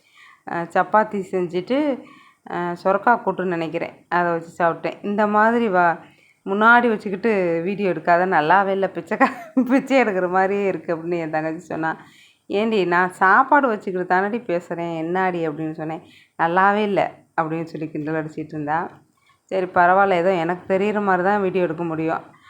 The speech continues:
வீடியோ எடுத்து கொடுங்கனாலும் எடுத்து தர்றது கிடையாது. நம்ம ஏதோ ஒரு மாதிரி நமக்கு தெரிஞ்ச மாதிரி வீடியோ எடுத்தாலும், "இது நல்லா இல்ல"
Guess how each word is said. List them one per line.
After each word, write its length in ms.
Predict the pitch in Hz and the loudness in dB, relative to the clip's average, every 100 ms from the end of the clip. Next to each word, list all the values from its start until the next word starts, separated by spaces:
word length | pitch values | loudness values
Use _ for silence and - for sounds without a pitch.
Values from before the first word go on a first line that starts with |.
| - _ | -20 _
வீடியோ 320 | - 190 202 190 | -4 -2 2 2
எடுத்து 260 | 180 185 | 2 -2
கொடுங்கனாலும் 680 | 196 202 202 202 196 208 247 | -4 -2 0 2 4 2 2
எடுத்து 280 | 202 196 - | 0 -2 -2
தர்றது 340 | - 185 185 190 | 0 2 2 0
கிடையாது. 420 | 180 170 170 185 | 0 0 0 0
நம்ம 320 | 180 170 180 | -2 -2 0
ஏதோ 300 | 180 170 202 | 0 2 0
ஒரு 160 | 202 175 | 0 -2
மாதிரி 320 | 170 175 185 | 0 0 0
நமக்கு 320 | 175 165 165 | -2 -4 -4
தெரிஞ்ச 360 | 190 175 175 180 175 165 160 - _ - - _ | -4 -4 -2 -2 0 0 -4 -12 _ -20 -20 _
மாதிரி 360 | - 170 175 175 | -2 0 0 -2
வீடியோ 260 | 180 185 | -2 0
எடுத்தாலும், 600 | 165 160 175 170 180 233 277 277 | 0 0 2 4 2 2 0 0
"இது 220 | 214 185 | 0 0
நல்லா 360 | 180 170 180 180 | 0 2 4 2
இல்ல" 180 | 175 | 4